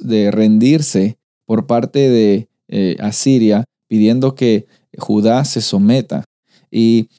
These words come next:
vemos de que Ezequías, cuando llega a enterarse de la situación, lo primero que hace es reconoce que la batalla es muy grande para ser librada y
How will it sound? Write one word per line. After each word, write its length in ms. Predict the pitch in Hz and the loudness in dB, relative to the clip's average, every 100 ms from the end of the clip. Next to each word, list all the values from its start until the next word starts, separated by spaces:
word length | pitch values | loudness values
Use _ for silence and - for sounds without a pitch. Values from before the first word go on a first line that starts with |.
| _ _ | _ _
vemos 340 | 123 147 156 | 0 2 2
de 120 | 127 107 | 0 -2
que 200 | 120 - | -2 0
Ezequías, 600 | 120 - 107 131 135 135 | -2 -4 -2 0 0 0
cuando 480 | 131 120 113 101 - | 0 0 2 0 -2
llega 380 | 123 135 156 143 | 0 0 2 0
a 60 | |
enterarse 580 | 120 101 107 117 147 143 | 0 -2 -2 0 0 0
de 100 | 117 | 0
la 120 | 104 | 0
situación, 640 | - 101 101 - 123 127 113 _ _ _ _ _ - | -4 -6 -6 -4 -2 -2 -2 _ _ _ _ _ -8
lo 140 | 131 | -6
primero 460 | 107 110 123 151 - | -2 0 2 0 0
que 100 | 123 | 0
hace 380 | 135 143 120 120 | 0 0 0 0
es 120 | 131 | 0
reconoce 540 | 139 123 110 127 143 | -2 0 0 0 -2
que 140 | 135 110 | -2 0
la 80 | |
batalla 340 | 104 110 120 123 | 0 -2 -2 -2
es 80 | 117 | 0
muy 160 | 127 | -2
grande 340 | 120 120 123 120 | 0 0 -2 -4
para 220 | 113 107 | -4 -4
ser 240 | - 110 | -4 -2
librada 500 | 113 110 113 113 117 - - _ | 0 0 2 0 -2 -6 -20 _
y 400 | 117 110 107 | 0 2 2